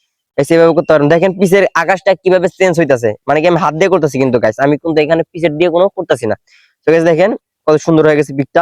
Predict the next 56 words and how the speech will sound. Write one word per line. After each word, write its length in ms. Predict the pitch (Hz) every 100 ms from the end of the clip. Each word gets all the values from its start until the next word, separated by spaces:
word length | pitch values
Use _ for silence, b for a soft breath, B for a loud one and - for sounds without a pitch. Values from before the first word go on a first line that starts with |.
| 175
Normally 280 | 151 170 185 180 -
পিকটা 160 | 151 175
কিন্তু 140 | 170
অনেক 100 | 165 -
সুন্দর 120 | 151
হয়েছে। 120 | 117 147
তারপরে 200 | 156 170
গাইস 140 | 170 147 131
ডান 120 | 135 127
দিবেন, 160 | 110 98 _ b b b _ -
ডান 140 | 160 180
দেওয়ার 140 | 175 180
পরে 160 | 156 165 202 233 _ _ _ -
তারপর 160 | 151 170
হচ্ছে 160 | 151 160
যে 60 | 175 165
আপনার 220 | 165 165
চলে 120 | 175 165
যাবেন 160 | 160 160 160
এই 60 | 143
যে 60 | 151 - 170
এইখানে, 300 | 151 151 156 190 -
এইখানে 180 | 147 160
যাওয়ার 160 | 160 160
পর 80 | 160 156
হচ্ছে 140 | 139 147
যে 60 | 147 156
এটা 120 | 156
দিবেন, 200 | 156 160 190 156
একটু 140 | - 151
মুখটা 180 | 147 160
একটু 100 | - 170
স্মুথ 160 | 143 127
হবে। 120 | 113
তো 40 | 135
গাইস, 140 | 147 135
দেখেন 220 | 143 147 202 - _ -
আমি 100 | 131
আপনাদেরকে 300 | 127 135 127 127
প্রমাণ 180 | 139 135
সহকারে 280 | 123 120 123 127
দেখাই 180 | 117 113
দিতেছি। 300 | 104 113 127 170 - _ _ -
এই 60 | 123
দেখেন 180 | 120 139 143
এখন 120 | 147 151
দেখেন 160 | 151 139
একটু 120 | 143 123
ঝিরঝিরায়, 400 | 127 135 127 117
মানে 100 | 123 131
রিন 140 | 165 175
মিজে 140 | 170 185
মারছি, 260 | 160 - 208 180
মুখটা 200 | 143 160
কিন্তু 140 | 160 160
পুরোপুরি 300 | 160 156 156